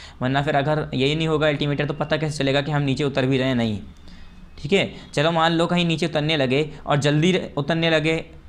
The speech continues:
एयरपोर्ट से पहले उतरने लगे, तो ये क्या होगा, फिर क्रैश होगा, एरोप्लेन क्रैश हो जाएगा और उससे एक्सीडेंट हो जाएंगे, ठीक है। तो इसी वजह से एल्टीमीटर लगाया जाता है कि पहले से लोगों को पता रहे कि हम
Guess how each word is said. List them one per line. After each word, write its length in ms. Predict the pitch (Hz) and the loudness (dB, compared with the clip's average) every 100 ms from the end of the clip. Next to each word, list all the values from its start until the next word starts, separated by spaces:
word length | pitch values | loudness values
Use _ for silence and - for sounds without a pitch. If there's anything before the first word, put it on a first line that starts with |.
| - | -2
एयरपोर्ट 440 | 131 147 156 160 | 0 2 0 -2
से 120 | - | -2
पहले 220 | 151 147 156 | 0 0 0
उतरने 280 | 156 156 | 0 -2
लगे, 220 | 156 143 151 | -2 -2 -2
तो 120 | 170 | 0
ये 280 | 170 180 170 | 2 0 0
क्या 180 | 170 | 0
होगा, 240 | 160 160 175 | 0 2 0
फिर 180 | 175 170 - - - | 0 -2 -6 -20 -6
क्रैश 340 | 151 131 135 139 | 0 2 2 2
होगा, 240 | 127 123 | 2 2
एरोप्लेन 540 | 92 131 139 139 139 139 | 2 2 2 0 0 0
क्रैश 280 | 135 131 | 0 0
हो 40 | 127 | 0
जाएगा 380 | 127 123 127 123 | 2 2 2 2
और 100 | 127 | 0
उससे 180 | - | -2
एक्सीडेंट 400 | 131 123 135 139 | -4 -2 0 0
हो 80 | 131 | 0
जाएंगे, 280 | 127 120 123 | 0 0 -2
ठीक 160 | 156 170 | -2 -2
है। 200 | 117 - - - - | -2 -6 -10 -10 -4
तो 60 | 139 | -2
इसी 200 | 139 160 | 0 2
वजह 160 | 151 | 2
से 140 | 151 151 | 2 0
एल्टीमीटर 380 | 139 147 139 | 0 -2 0
लगाया 260 | 147 135 139 | 0 2 2
जाता 200 | 135 151 | 2 -2
है 40 | |
कि 80 | 156 | -2
पहले 280 | 151 139 143 | -2 0 0
से 100 | 156 | -2
लोगों 220 | 143 131 | 0 0
को 60 | 147 | 0
पता 160 | 143 | -2
रहे 280 | 139 135 143 | 0 0 0
कि 120 | 151 | 0
हम 480 | 147 131 139 - - | 0 0 -2 -6 -6